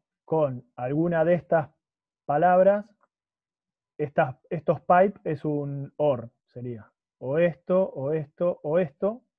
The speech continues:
Lo que empiece con alguna de estas tres, eh, lo va a encontrar y me va a decir, este grep lo que me va a decir en qué, en qué posición está. ¿Sí? ¿Cuál es el registro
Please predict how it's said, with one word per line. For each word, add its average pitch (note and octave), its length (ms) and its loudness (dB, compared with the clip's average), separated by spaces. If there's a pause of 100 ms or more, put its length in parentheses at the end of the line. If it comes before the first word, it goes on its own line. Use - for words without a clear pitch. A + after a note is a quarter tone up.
(380)
Lo A2+ 160 -16
que A#2+ 80 -12
empiece C#3+ 760 -8
con B2 200 -14
alguna C#3+ 400 -6
de D#3 100 -4
estas D3+ 340 -10 (160)
tres, F#3+ 300 -4 (1160)
eh, B2 680 -8
lo C3 220 -6
va D#3+ 80 2
a F3 40 0
encontrar F#3+ 640 2
y F#3 80 -2
me D#3 140 -6
va E3+ 120 2
a - 20 2
decir, F#3 480 -2
este F#3+ 240 -2
grep G#3+ 240 -2
lo F3 160 0
que E3 80 -8
me E3 80 -6
va F3 100 2
a F3+ 60 2
decir G#3+ 260 -4
en F3 180 -4
qué, F3 600 -2
en D3+ 160 -10
qué F#3+ 100 -4
posición E3+ 560 -6
está. D#3+ 400 -6 (1400)
¿Sí? E3 180 -12
¿Cuál F3 220 0
es F3+ 140 -2
el E3 120 -2
registro F#3+ 760 -6